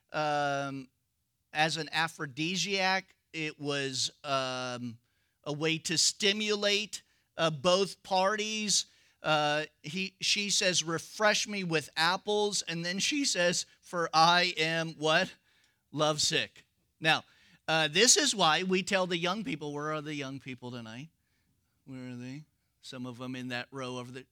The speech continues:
Tony, you were not young. Uh, this is why it's not good to get, uh, married, like,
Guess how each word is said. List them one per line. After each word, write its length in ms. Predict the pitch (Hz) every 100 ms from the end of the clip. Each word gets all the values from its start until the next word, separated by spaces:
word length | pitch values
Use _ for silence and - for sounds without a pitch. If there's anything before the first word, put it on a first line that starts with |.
| -
Tony, 220 | 202 196
you 120 | 185
were 120 | 156
not 260 | 135 143 143
young. 260 | 131 113 107 _ _ _ _ _ _ _
Uh, 300 | 123 120 117 117 - _ _ _ _ _ _ _ _ _ _ _ _ _
this 220 | 202 -
is 180 | 277 226
why 300 | 202 196 190
it's 320 | 202 190 -
not 340 | 202 190 185 160
good 320 | 202 240 -
to 100 | 214
get, 300 | 160 185 185 _ _
uh, 200 | 165 165
married, 420 | 156 160 190 202 170
like, 220 | 147